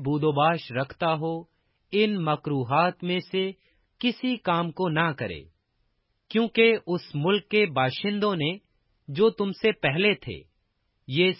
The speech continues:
سب مکروہ کام کیے ہیں اور ملک آلودہ ہو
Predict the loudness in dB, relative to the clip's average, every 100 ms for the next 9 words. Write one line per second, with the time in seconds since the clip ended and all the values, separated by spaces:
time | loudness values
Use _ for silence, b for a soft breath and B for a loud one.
0 | -2 -2 -2 -4 -4 -2 -2 -2 -2 -2
1 | -2 -2 0 0 -2 -8 -18 _ _ _
2 | _ _ _ 0 2 2 0 -2 -2 -4
3 | -8 -2 0 2 0 0 0 0